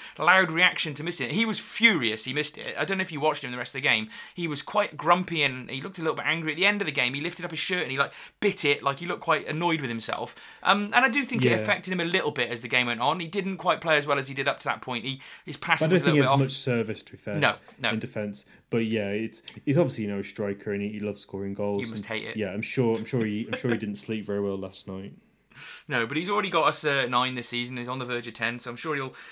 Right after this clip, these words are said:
Speaker 1: he'll get good numbers this season, and that one won't haunt him down the line. But, um, yeah, definitely a big moment in the game, and it felt like a little bit like it was gonna turn then, 'cause it wasn't, a couple of minutes later, wasn't it, where they had a shot where it forced Morosi into a good save, and you just, I think it was after that. I, I feel like after that miss,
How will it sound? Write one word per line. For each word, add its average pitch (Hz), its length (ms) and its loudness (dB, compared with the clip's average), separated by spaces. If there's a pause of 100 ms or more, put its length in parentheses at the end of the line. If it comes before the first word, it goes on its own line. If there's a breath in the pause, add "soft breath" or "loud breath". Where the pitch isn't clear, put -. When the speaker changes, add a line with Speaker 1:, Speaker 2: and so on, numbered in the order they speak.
Speaker 1:
he'll 160 160 -2
get 151 180 2
good 151 180 2
numbers 135 280 0
this 120 160 -2
season, 117 380 -4
and 113 140 -6
that 113 120 -6
one 117 140 -4
won't 110 160 -2
haunt 113 220 -6
him 110 120 -6
down 110 200 -4
the 110 80 -4
line. 110 260 -2
But, 110 260 -6
um, 113 140 -2 (280 loud breath)
yeah, 123 200 4
definitely 151 320 0
a - 20 -2
big 131 120 -4
moment 131 180 0
in 107 60 -6
the 120 60 -4
game, 120 200 -2
and 120 80 -2
it 123 100 -10
felt 151 200 2
like 139 180 0
a 139 40 -4
little 123 180 -2
bit 123 260 0
like 127 180 -2
it - 60 -12
was 131 100 -8
gonna 127 160 0
turn 143 280 2
then, 110 120 0
'cause 131 140 -6
it 139 60 -2
wasn't, 147 240 -4
a - 20 -16
couple 147 240 -6
of - 20 -4
minutes 143 220 -4
later, 143 180 2
wasn't 127 240 -4
it, 104 60 -8
where 123 240 2 (320 loud breath)
they 139 100 6
had 135 100 6
a 123 40 0
shot 139 260 4
where 123 100 -2
it - 100 -8
forced 139 300 -6
Morosi 135 360 0
into 131 180 -4
a 123 40 -6
good 135 160 -4
save, 147 220 2
and 131 80 -6
you 131 60 -8
just, 147 260 -6
I 127 140 -8
think 190 140 -6
it 165 40 -6
was 143 100 -4
after 156 240 0
that. 110 140 0 (220)
I, 135 80 6
I 147 40 0
feel 180 260 -2
like 156 160 0
after 147 180 2
that 131 120 2
miss, 143 320 0